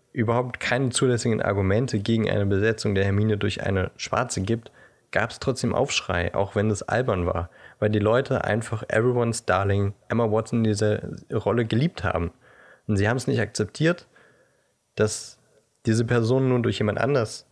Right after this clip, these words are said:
verkörpert wird. Also eine Serie, die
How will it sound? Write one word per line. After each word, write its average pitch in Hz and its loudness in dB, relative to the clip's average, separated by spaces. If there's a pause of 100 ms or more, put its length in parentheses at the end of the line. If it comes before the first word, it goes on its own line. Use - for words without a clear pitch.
(120)
verkörpert 101 -2
wird. 98 -4 (1200)
Also 104 2 (500)
eine 104 2
Serie, 135 2
die 113 2